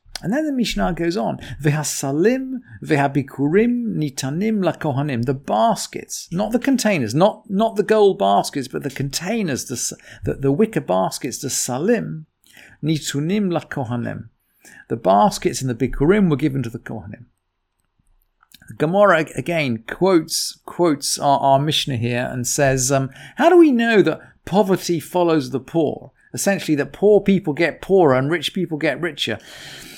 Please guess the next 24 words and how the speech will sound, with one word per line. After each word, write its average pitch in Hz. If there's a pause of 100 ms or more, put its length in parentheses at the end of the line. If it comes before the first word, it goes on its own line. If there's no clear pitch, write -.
(160)
And 160
Rabbi 196
Bar 165
Mari 180
says, 151
"Well, 214
we 175
learn 208
in 185
our 190
Mishnah, 202 (100)
<laughs> -
this 190
is 208
our 208
Mishnah, 226
that 139
the 151
rich 202
people 202
bring 180
in 147
golden 147
baskets 147